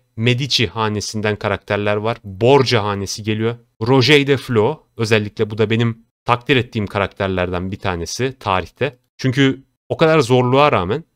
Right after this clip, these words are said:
Roger de Flor, Bizans'tan da az destek almasına rağmen bir paralı asker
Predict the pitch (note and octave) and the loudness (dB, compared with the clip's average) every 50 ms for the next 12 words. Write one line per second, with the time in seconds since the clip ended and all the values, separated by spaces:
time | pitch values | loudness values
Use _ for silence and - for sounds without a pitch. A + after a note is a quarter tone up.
0 | _ - - B2 B2+ A#2 - C#3 C#3 C3 C3+ B2+ - - A#2 A2 A2+ D3 F3 - | _ -6 -2 0 2 4 4 4 4 4 2 -2 -4 -4 -2 0 0 0 0 -4
1 | - _ _ _ - C3+ B2 C3+ D3 D3 C#3+ - - D#3+ D3+ C#3+ C#3 - C3 C3+ | -10 _ _ _ -8 -6 -2 0 0 0 0 0 0 -2 0 -2 -2 -2 -2 -2
2 | B2+ A2+ A#2 B2 - - A#2 A2 - G#2+ G#2 G2+ G2+ G2 - G#2 G2 G2+ G2+ A2+ | -2 -2 -2 -4 -4 -4 -6 -4 -2 -2 -2 -2 -4 -6 -4 -4 -4 -4 -2 -4
3 | D3 E3 C#3 C#3 C#3 C3 - - - B2 B2+ C3+ D#3+ G3 - C3+ B2 - - - | -4 -4 -4 -6 -8 -10 -8 -4 -2 0 0 2 0 0 -2 -4 -6 -6 -6 -4
4 | A2+ G2 | -6 -6